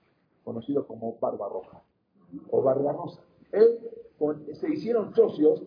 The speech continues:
incluso ahora van a ver, este Sinan Reis, incluso una, es-, este Barbarroja que era, o Barbarossa le decían, atacó a Carlos quinto, a la flota de Carlos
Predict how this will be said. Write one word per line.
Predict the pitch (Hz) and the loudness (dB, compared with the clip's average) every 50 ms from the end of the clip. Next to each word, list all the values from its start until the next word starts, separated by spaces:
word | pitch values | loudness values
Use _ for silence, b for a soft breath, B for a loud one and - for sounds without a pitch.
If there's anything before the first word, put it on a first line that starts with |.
| - _ _ _ _ _ _ _ - | -18 _ _ _ _ _ _ _ -16
incluso | - 131 127 - 185 175 - 156 | -14 -14 -14 -14 -14 -4 2 4
ahora | 156 156 151 | 4 4 4
van | 143 143 147 143 | 4 2 0 -2
a | 143 | -4
ver, | 139 139 156 160 | 0 0 0 0
este | - 170 151 | 0 -6 -6
Sinan | - 147 143 160 160 151 143 | -6 -6 -6 -6 -8 -6 -2
Reis, | 151 147 131 - - - _ _ _ _ _ _ _ _ _ _ _ _ _ _ _ _ _ _ - | 0 0 0 -2 -4 -10 _ _ _ _ _ _ _ _ _ _ _ _ _ _ _ _ _ _ -14
incluso | 156 143 151 - 226 220 - 196 190 | -14 -14 -12 -10 -10 -10 -8 -6 -8
una, | 190 190 185 180 196 202 190 180 170 147 - - | -8 -8 -10 -10 -8 -6 -6 -6 -8 -8 -6 0
es-, | - 131 139 139 - - | 2 2 2 0 -2 -6
este | 165 156 - 160 | -6 -4 -2 -2
Barbarroja | 143 139 131 127 127 127 131 156 160 156 - 127 | 0 0 0 -2 -2 -4 -4 -2 -4 -2 -4 -4
que | - 131 | -2 -2
era, | 131 131 127 - - _ _ _ _ _ | -2 -2 -4 -8 -18 _ _ _ _ _
o | - 107 | -6 -4
Barbarossa | 110 123 123 120 110 131 156 170 - - - | -4 -2 -2 -2 2 4 4 4 4 2 -4
le | 110 117 - | -6 -6 -10
decían, | 123 - 156 147 143 - - - - _ _ _ _ _ _ - | -8 -2 0 2 2 0 -2 -10 -20 _ _ _ _ _ _ 0
atacó | 151 156 156 165 156 151 - 214 214 226 226 226 - - - - - _ _ _ _ _ _ | 0 0 2 2 0 4 6 6 6 6 6 2 -2 -12 -16 -16 -16 _ _ _ _ _ _
a | - 151 165 170 175 185 - - - _ _ - | -4 -2 -2 -2 -2 -4 -8 -16 -20 _ _ -2
Carlos | - 180 170 160 160 156 - - | -2 -2 -2 -2 -6 -10 -10 -10
quinto, | - 180 160 135 127 123 117 | -8 -8 -8 -6 -4 -4 -4
a | |
la | 120 123 120 | -4 -4 -6
flota | - 165 170 - 151 | -6 -6 -4 -2 -2
de | 131 123 | -4 -4
Carlos | - 143 139 135 131 | -6 -8 -10 -10 -12